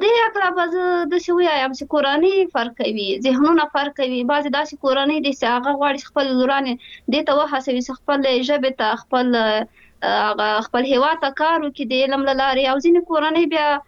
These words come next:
متاسفانه، بد-، بده مرغه داسې کورنۍ هم شته چې هغه ته بیا خوند نه ورکوي چې لور یا شعر ولیکي یا هغه کومه ټولګه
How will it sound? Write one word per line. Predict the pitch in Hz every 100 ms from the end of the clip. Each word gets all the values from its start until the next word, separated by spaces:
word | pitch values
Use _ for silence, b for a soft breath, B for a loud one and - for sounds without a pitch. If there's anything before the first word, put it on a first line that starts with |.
| _ _ 269
متاسفانه، | 320 330 330 320 285 277 269 247
بد-، | 247 240
بده | 311 320 294
مرغه | 277 269 262
داسې | 269 _ - 320 320 302
کورنۍ | 302 311 330 320
هم | 330 330
شته | - 262
چې | 262 254
هغه | 285 294
ته | 254
بیا | 254 254
خوند | 302 320
نه | 381
ورکوي | 359 320 269
چې | 269 269
لور | 262 254
یا | 247 -
شعر | 302 311
ولیکي | 285 254 247 233 196 B B B - 233
یا | 254
هغه | 240 233 247 262
کومه | 233 247
ټولګه | 311 320 294